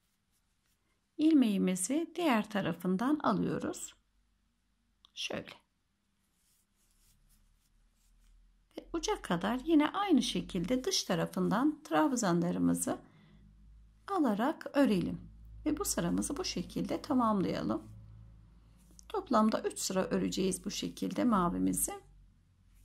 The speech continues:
Koyu renkteki olanı. Evet, sıra başına kadar ilerleyelim. Evet, sıramızın ucuna kadar örerek geldim. Yine diğer baştayım bakınız.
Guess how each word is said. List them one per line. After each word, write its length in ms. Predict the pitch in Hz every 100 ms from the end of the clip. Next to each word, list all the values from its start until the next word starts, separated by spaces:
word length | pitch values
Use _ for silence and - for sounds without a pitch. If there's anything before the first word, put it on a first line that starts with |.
| - _ -
Koyu 260 | - 196 -
renkteki 500 | - - - 196 -
olanı. 420 | - 214 214 311 - - - - - - - - - - - - - - - - - - - _ _ _ _ _ _ - - - - - - - - _ _ -
Evet, 280 | 196 175
sıra 320 | - - 415 240
başına 420 | 202 208 202 220
kadar 400 | - 233 240 403
ilerleyelim. 680 | 339 269 180 165 - - - - - _ _ _ _ _ _ _ -
Evet, 260 | 370 349 -
sıramızın 540 | 440 403 247 220 277
ucuna 420 | - - 285 247
kadar 380 | 226 185 202 208
örerek 460 | 339 269 190 214 -
geldim. 640 | 294 202 170 175 247 294 -
Yine 560 | 294 392 339 220 320 - -
diğer 360 | 330 302 302
baştayım 560 | 233 220 - - 160 165
bakınız. 420 | 175 202 -